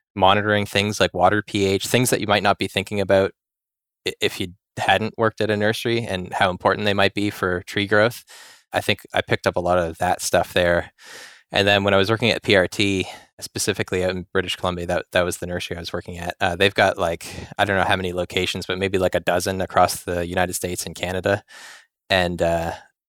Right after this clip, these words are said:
they have it down so good. And the nursery that I was working at, I think, grew, like, twenty-five million seedlings a year. So just seeing how things are done at, at a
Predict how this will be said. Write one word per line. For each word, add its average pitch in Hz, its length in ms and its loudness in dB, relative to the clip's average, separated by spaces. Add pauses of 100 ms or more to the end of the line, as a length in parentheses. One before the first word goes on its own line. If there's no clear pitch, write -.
(140)
they 104 120 4
have 107 180 2
it 92 140 -6
down 92 380 2
so 98 200 0
good. 98 320 4
And 92 280 -4 (240)
the 101 160 6
nursery 107 280 4
that 95 100 6
I 90 80 8
was 98 140 0
working 101 280 -4
at, 95 80 4
I 92 40 4
think, 110 240 -2 (260)
grew, 101 180 0
like, 101 160 0 (160)
twenty-five 98 460 2
million 92 340 -2
seedlings 95 400 -4
a 92 60 -8
year. 98 420 0 (140)
So - 140 -6
just - 180 0
seeing 107 200 2
how 107 140 2
things 104 440 -8
are 92 60 -4
done 92 200 4
at, 92 160 2 (300)
at 90 140 -2
a 85 200 -8